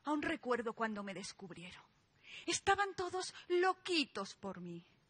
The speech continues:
Una partícula más pequeña que el átomo y con carga. Si hasta me pusieron un nombre griego, electrón.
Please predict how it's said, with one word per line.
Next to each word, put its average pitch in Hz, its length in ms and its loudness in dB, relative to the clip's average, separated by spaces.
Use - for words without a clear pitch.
Una 392 220 6
partícula 415 580 2
más 349 240 2
pequeña 427 520 2
que 349 100 0
el 214 100 0
átomo 214 500 -2
y - 180 4
con 285 260 8
carga. 339 720 6
Si - 240 0
hasta 226 360 6
me 214 120 -2
pusieron 214 460 2
un 226 180 2
nombre 233 360 4
griego, 269 360 0
electrón. 196 680 -4